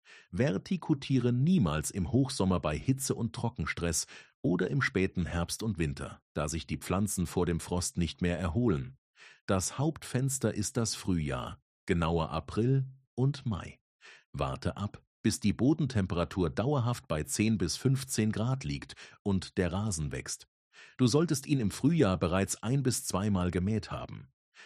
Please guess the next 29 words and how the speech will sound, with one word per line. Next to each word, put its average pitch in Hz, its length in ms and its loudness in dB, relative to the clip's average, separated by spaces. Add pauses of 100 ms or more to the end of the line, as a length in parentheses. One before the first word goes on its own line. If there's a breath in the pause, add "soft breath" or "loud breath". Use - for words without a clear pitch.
(180 loud breath)
Ein 113 180 2
zweites 113 540 -2
Zeitfenster 80 720 -2
bietet 135 320 -2
sich - 220 -4
im 95 100 -2
September 104 580 0
an, 90 240 0 (300 loud breath)
wenn 87 200 2
die 85 160 -2
Sommerhitze 131 680 0
vorbei, 95 440 0 (320 loud breath)
der 107 120 4
Boden 156 340 0
aber 135 240 -2
noch 131 220 0
warm 78 240 -2
genug 82 520 -2
für - 200 0
eine 107 320 2 (100)
Regeneration 110 960 0
ist. - 320 -12 (580 loud breath)
Vorbereitung 80 840 -2
und - 300 -6
Technik - 500 -4
entscheiden 107 540 0
über 87 200 -2
den 82 140 -2
Erfolg. - 500 -8